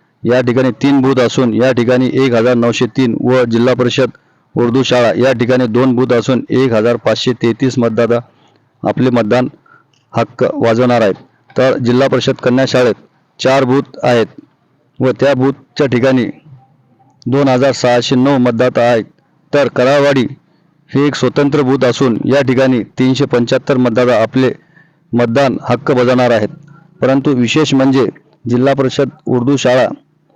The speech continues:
या ठिकाणी नव्यानेच सुरू झालेल्या मतदान केंद्रावर उत्सुकता दिसत होती. यामध्ये सर्व ठिकाणी शांततेत मतदान सुरू आहे. तसेच आपण बघू शकता की जिल्हा परिषद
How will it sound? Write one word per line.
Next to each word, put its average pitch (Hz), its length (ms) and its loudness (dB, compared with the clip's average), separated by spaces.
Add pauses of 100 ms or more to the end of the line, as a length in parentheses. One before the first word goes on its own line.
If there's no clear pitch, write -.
(520)
या 135 220 0
ठिकाणी 135 400 0 (160)
नव्यानेच 139 600 0 (500)
सुरू 135 260 0
झालेल्या 127 320 2
मतदान 123 300 0
केंद्रावर 127 520 0 (800)
उत्सुकता 135 440 -2
दिसत 123 320 0
होती. - 420 -4 (680)
यामध्ये 135 420 0 (380)
सर्व 139 320 0
ठिकाणी 131 360 0
शांततेत 123 580 0
मतदान 127 360 0
सुरू 127 260 0 (300)
आहे. 113 240 2 (920)
तसेच 139 360 -2 (120)
आपण 135 260 0
बघू 127 220 0
शकता 123 340 -2 (680)
की 131 120 -2
जिल्हा 120 280 0
परिषद 135 300 -2